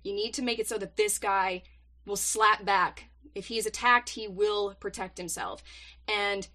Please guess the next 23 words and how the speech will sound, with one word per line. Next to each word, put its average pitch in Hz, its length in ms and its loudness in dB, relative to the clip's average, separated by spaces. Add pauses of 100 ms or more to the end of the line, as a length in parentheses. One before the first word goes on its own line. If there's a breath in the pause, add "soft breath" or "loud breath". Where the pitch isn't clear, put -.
(120)
that 202 360 2
moment, 254 720 -2 (280)
they 220 200 2
talk 240 280 2
about 190 280 2
it, 185 120 -2
how 190 320 0
so 220 260 -2
many 226 160 -2
people 208 480 -4
saw 196 300 2
that 220 200 4
in 214 100 -2
the 208 60 -4
theater 226 360 -2
and 170 400 -6
what 220 280 6
an 214 100 2
effect 226 420 0
it 175 100 0
had - 300 6
on - 180 -4
them. - 240 -12